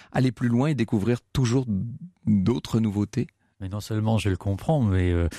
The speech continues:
Speaker 2: aujourd'hui encore, il y a plein de gens qui désireraient aller au-delà de la montagne et qui le font, heureusement. <laughs>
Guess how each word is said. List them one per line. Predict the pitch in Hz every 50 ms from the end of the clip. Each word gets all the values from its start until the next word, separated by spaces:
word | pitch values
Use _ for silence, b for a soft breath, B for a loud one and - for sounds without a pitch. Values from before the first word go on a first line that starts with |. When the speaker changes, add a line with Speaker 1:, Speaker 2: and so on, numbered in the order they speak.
| B B B B
Speaker 2:
aujourd'hui | 104 98 90 95 95 95 95 98 95
encore, | 92 87 - 135 143 139 101
il | 98 90
y | 85 87
a | 87 87
plein | - - - 113 110
de | 95 92 90
gens | 87 104 127 135 120
qui | - - 98
désireraient | 87 95 92 87 90 98 98 92 98 127 180 170
aller | 107 101 101 101 101
au-delà | 98 98 87 95 101 98
de | 87 95
la | 95 92
montagne | 90 92 92 - 95 92 90 92 90 - B B B B
et | 98
qui | - - 98
le | 85 85
font, | - - 190 190 - - - - - - _ - -
heureusement. | 101 80 92 90 82 123 151 139 - -
<laughs> | -